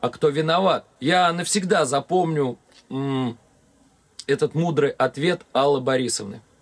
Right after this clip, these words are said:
Алла Борисовна сказала: Вы знаете, когда-то, э, Леонтьеву предлагали песню «Айсберг». А он тогда был прям в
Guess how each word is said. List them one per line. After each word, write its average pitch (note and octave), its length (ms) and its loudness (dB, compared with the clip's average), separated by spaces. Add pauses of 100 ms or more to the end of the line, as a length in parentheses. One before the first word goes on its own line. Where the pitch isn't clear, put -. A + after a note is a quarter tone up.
(320)
Алла C#3+ 160 2
Борисовна C#3 400 -2
сказала: B2 500 0 (280)
Вы B2+ 100 -10
знаете, F#3 400 -2
когда-то, C#3 600 0 (720)
э, A2+ 380 -2 (320)
Леонтьеву D#3 600 0 (180)
предлагали C3+ 680 0 (320)
песню C#3+ 420 -2
«Айсберг». B2 600 -2 (880)
А F3 100 2
он A#3 120 2
тогда F3 300 0
был E3 240 0
прям D#3+ 300 0
в - 160 -20